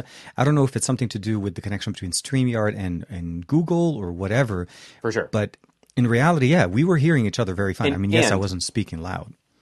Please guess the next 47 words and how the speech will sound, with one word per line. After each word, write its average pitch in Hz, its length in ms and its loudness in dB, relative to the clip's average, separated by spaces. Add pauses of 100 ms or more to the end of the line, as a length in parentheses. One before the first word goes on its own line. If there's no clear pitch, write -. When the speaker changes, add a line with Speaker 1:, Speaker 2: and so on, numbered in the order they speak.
(240)
Speaker 2:
But, 131 240 0
but, 127 160 4
Speaker 1:
Mm-hmm. 113 100 -4
Speaker 2:
but, 127 260 -4
you 120 100 -2
know, 90 120 -2
and, 92 160 -4
and 87 160 -6
you 85 80 -6
were 85 160 -4
being 78 320 -8
very 73 340 -8
sort 76 160 -10
of 73 120 -12 (320)
discreet, 101 520 -6 (140)
considering 107 420 0
your 101 120 0
family 98 320 -2
was 95 140 -6
still 98 120 -2
Speaker 1:
I, 143 120 6
Speaker 2:
asleep 104 280 -2 (100)
in 110 120 0
Speaker 1:
they're, 147 160 6
Speaker 2:
the 107 80 2
Speaker 1:
they're 123 140 4
Speaker 2:
hotel 123 200 6
room, 92 460 -2
which 123 160 2
is 127 160 2
Speaker 1:
Exactly. 113 240 6
Speaker 2:
amazing 92 380 -2
that 87 200 -8
you, 90 180 -10
you 92 140 -6
got 95 220 2
that 87 120 -2
done. 143 220 -2 (260)
But, 135 320 0
but 131 120 4
I, 127 260 2
I 123 120 2
feel 202 340 -4
like 90 200 0
what 90 140 -4
StreamYard 92 580 -6
does 71 460 -12